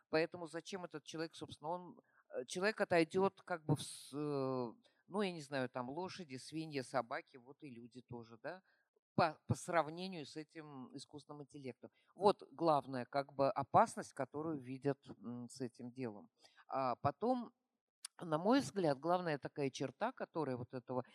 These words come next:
ну, наступившего и наступающего будущего, это бесконтактность. То есть безоценочно я это говорю, но всё идёт всё к большей и большей бесконтактности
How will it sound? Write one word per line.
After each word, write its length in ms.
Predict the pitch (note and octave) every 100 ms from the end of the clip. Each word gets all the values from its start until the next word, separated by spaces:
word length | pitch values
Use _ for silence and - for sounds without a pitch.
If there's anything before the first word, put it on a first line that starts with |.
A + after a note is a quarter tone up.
| _ _ -
ну, 380 | D#3+ D3+ C#3 A#2
наступившего 800 | C3 - - G3+ G#3 - F3 C#3+
и 80 |
наступающего 680 | C3 C3 - - C3+ B2 D3+
будущего, 380 | D3+ A#3 A3 D3 - _
это 200 | D#3+ -
бесконтактность. 1120 | D#3+ F3 - G3 F#3 - B2+ - - - - _ _ _ _ _
То 80 | F3
есть 200 | D#3+ -
безоценочно 880 | - G#3+ G3 A3 - F#3 C3 - -
я 160 | B2 C3
это 140 | -
говорю, 300 | E3 A#3+ E4
но 240 | B3+ G3+ A3 - _
всё 220 | - B3
идёт 180 | A#3 A#3+
всё 200 | - A3+
к 100 | F#3
большей 480 | - A#3+ B3 - G3+
и 20 |
большей 420 | D#3 F#3 - G3
бесконтактности 1000 | F3 D#3+ - E3 - A#2 - G#2 - _